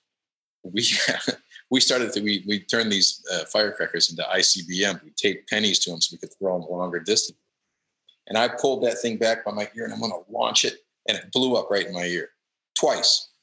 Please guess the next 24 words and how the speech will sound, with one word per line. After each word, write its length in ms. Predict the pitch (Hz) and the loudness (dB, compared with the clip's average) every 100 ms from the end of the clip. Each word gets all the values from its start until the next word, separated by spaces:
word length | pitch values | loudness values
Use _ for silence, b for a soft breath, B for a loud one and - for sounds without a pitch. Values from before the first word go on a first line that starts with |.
| _ | _
Like, 160 | 117 120 | 0 2
it 80 | 127 | 4
wasn't 240 | 143 151 | 4 4
enough 220 | 139 135 | 2 2
that 100 | 120 | 0
I 140 | - - | -4 -6
did 40 | |
it 60 | 98 | 0
once. 420 | 123 107 90 - | 2 4 2 2
I 60 | 107 | 4
did 200 | 123 113 | 4 4
it 40 | |
again 500 | 101 117 110 98 95 - | 2 2 2 0 -4 -4
and, 160 | 95 - _ 95 | -6 -6 _ -8
and 280 | 95 92 - - - - 98 | -8 -8 -12 -20 -18 -8 -4
I 40 | |
don't 200 | 98 98 | -2 0
hear 140 | 104 98 | -2 -2
so 120 | 90 | -2
great 160 | 87 | -4
in 60 | - | -2
this 140 | 85 | 0
ear 140 | 104 95 | 0 0
anymore. 260 | 85 76 | -4 -12